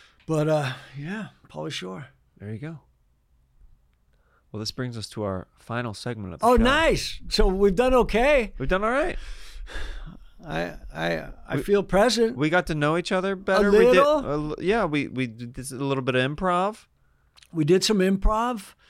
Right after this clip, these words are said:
Speaker 1: Uh, I'm a Buddhist at heart. That's important. I
Speaker 2: Yeah.
Speaker 1: I try and love.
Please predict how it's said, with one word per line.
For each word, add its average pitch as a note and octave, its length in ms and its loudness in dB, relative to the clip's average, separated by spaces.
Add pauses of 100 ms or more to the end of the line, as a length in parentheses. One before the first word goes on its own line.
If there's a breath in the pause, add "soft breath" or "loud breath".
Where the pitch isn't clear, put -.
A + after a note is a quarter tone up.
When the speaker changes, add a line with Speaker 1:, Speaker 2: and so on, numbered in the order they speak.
(460 soft breath)
Speaker 1:
Uh, C3 500 -4 (260)
I'm C3+ 100 -8
a C3 60 -6
Buddhist D#3+ 420 -2
at E3+ 100 -4
heart. E3+ 440 -6
That's D#3 220 -10
important. F3 560 -8 (100)
I - 20 -12
Speaker 2:
Yeah. A3 280 -6
Speaker 1:
I D#3 80 -8
try D#3 240 -4
and D3+ 140 -4
love. F#3 420 -6